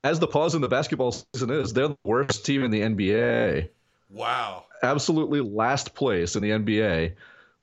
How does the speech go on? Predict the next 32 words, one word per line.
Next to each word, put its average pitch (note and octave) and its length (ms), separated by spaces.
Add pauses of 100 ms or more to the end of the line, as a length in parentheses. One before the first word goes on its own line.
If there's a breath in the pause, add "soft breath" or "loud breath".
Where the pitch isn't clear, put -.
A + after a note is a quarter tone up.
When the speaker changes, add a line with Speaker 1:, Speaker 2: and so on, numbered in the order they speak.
(100)
Speaker 1:
But D3 120
you D3 180
also D#3+ 260
think, G3 320
like, G2+ 160 (100)
what, C3 300
what C#3+ 120
does D3 100
that C#3 180
mean D#3 260
for G#2+ 520 (180)
a A2 100
next G2+ 320
season F2 440 (340 soft breath)
if D#3 220
Klay D3 220
Thompson's A2+ 480
healthy, F#2 420
if, C3+ 260 (460)
you B2+ 100
know, G#2 380 (340 loud breath)
if C3+ 140
Steph C3 260
Curry A#2 360
is G2 120
healthy, F#2 540 (240 loud breath)
if C3 160
Draymond B2 500
Green B2 300
is G#2 160
happy, F#2 540 (320 loud breath)
if B2+ 240